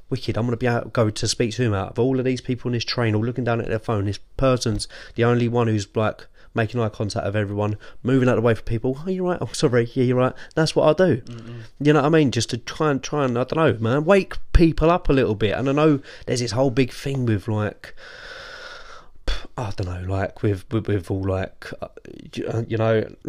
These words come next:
Speaker 1: just <sighs> with, with, with all, like, the government and, like, the media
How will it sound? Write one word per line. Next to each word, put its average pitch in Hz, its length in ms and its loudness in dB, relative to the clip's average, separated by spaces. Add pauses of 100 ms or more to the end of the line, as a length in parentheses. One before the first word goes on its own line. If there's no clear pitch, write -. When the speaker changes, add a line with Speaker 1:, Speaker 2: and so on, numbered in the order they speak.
(160)
Speaker 1:
just - 280 -8 (180)
<sighs> - 200 -18
with, 104 200 -4
with, 110 120 -2
with 120 160 2
all, 120 200 2
like, 113 360 2 (100)
the 117 80 -2
government 101 540 0
and, 98 280 -2
like, 95 180 -6 (100)
the 104 120 -2
media 110 460 4